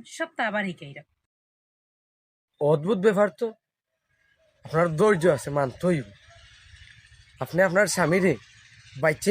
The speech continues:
Speaker 2: তো লাগান মানুষ করা, আপনার অনেক ধৈর্য।
Speaker 1: ধৈর্য নয়, এটা লেগে ভালোবাসা। আসলে তাইনারা আমার লাভ ম্যারেজ।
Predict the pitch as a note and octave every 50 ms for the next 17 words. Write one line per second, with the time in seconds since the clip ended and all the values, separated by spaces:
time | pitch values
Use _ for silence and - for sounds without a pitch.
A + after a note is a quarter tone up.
0 | G#3+ F#3+ G#3 B3+ A#3+ A#3+ G#3+ A3+ G#3 F#3 E3 D3 D3+ D3 - D#3+ D3 A#2+ A#2+ G#2
1 | G2 - - - - - - - - - - - - A#2+ - - C#3 C3+ C3+ C3
2 | D#3 G3 A3 G3+ D#3+ C#3 D#3 C#3 G#2+ - - A#2+ A#2 - - - - - - -
3 | _ - G3 C#4+ C#4 C4 G#3 G#3+ F3+ C#3+ B2 B2 C3+ _ _ - _ _ _ _
4 | _ _ C4 A#3 D#4 E4 E4 E4+ D#4+ C4 G#3+ G3+ F#3+ F#3+ E3+ D3+ C#3 - F3+ D#3
5 | - - - _ _ _ - - - - - - - - - - _ - F3 -
6 | - B3 A3+ A#3+ B3 B3 A#3+ G#3 - - - A#3 A#3 A#3 B3 B3 B3 B3 A#3 A#3
7 | A#3 A3 G#3 F3+ F3 F3 E3+ F#3 F#3 E3 - - -